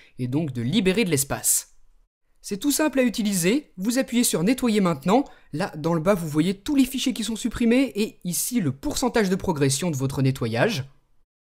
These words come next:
Donc ça va quand même relativement vite, moi vous voyez que c'est déjà à cent pour cent, pourtant c'est la première fois que je le fais. Et là, dans le bas, j'ai maintenant le résultat de mon nettoyage, quatre cent cinq fichiers supprimés et un peu plus de trois virgule cinq mégas d'espace disque libéré,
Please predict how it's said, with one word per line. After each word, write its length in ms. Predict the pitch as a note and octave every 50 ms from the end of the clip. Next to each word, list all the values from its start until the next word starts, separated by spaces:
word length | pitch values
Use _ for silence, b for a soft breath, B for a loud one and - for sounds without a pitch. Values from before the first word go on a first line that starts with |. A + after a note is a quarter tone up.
| _ _ _ _ -
Donc 120 | F3 C#3
ça 120 | - - D#3+
va 120 | F3+ F#3+
quand 160 | F#3+ F3+ F3
même 180 | F#3 A3 A3+ F3+
relativement 640 | C#3+ B2+ D3 G#3 C#4 D4 - C4+ A#3+ G#3 F#3 D#3+
vite, 320 | D3 F3+ B3+ B3+ - - D3+
moi 200 | D3 E3 G3 -
vous 100 | C3 C3+
voyez 240 | C3+ B2+ C#3 D3+ G3+
que 60 | -
c'est 80 | - C3
déjà 320 | B2 C#3+ D3 C#3 G#3 G#3+
à 80 | D3 C3
cent 180 | - - B3+ B3+
pour 220 | C4 G#3+ - -
cent, 240 | - - G3+ C4+ C4+
pourtant 320 | - D#3 C#3 - - F#3+
c'est 160 | F#3 - C3
la 100 | G#2+ G#2
première 320 | - - - - A3 A#3 -
fois 140 | - A#3 -
que 80 | F3+
je 100 | D#3 C3+
le 80 | C#3 C3
fais. 320 | - - D3+ F#3+ B3 - B B B B B B B B B
Et 200 | D3+ F3+ E3+ - - -
là, 220 | C#3+ E3 F3+ - -
dans 180 | C#3+ C3+ B2+
le 80 | B2+ A#2+
bas, 200 | A#2 C#3+ F#3 G3+
j'ai 120 | C3+ C3+
maintenant 340 | A#2+ A#2+ B2+ C3 - F#3 G3+
le 100 | E3+ C3+
résultat 460 | B2 B2+ F#3 A3+ G3+ A#3 G3+ - G#3+
de 60 | F#3+ F#3
mon 100 | G#3 G#3
nettoyage, 640 | F#3 D#3+ - C#3+ C3 C3 C#3+ E3+ G3+ F#3+ C3+ - - - - - -
quatre 260 | - C#4 C4+ - -
cent 180 | - - A3+ G#3+
cinq 320 | - - B3 A#3 G#3+ -
fichiers 440 | - - A#3+ G#3 - - - C#3 B2+
supprimés 600 | - - B3 A3+ - - C#3 C3 C#3+ E3+ C#3+ - b b b b b b
et 180 | D3+ E3+ - - C3+
un 80 | B2+
peu 140 | - - A2+
plus 160 | - - F#3 C#3
de 80 | B2+
trois 260 | A2+ - - C#3 D#3+
virgule 300 | C#3 C#3 C3 A#2 B2+ A#2
cinq 300 | - - F3+ F3+ - -
mégas 340 | C3 B2+ C#3 C#3 C3 E3 E3
d'espace 480 | C3 C3+ C3 C3+ - D#3 C#3+ C3+ B2+ C3
disque 280 | C#3+ G3 G#3+ - -
libéré, 600 | - - C#3 A3 G#3+ F3+ D#3 C#3 C#3+ F#3+ C#4 D4+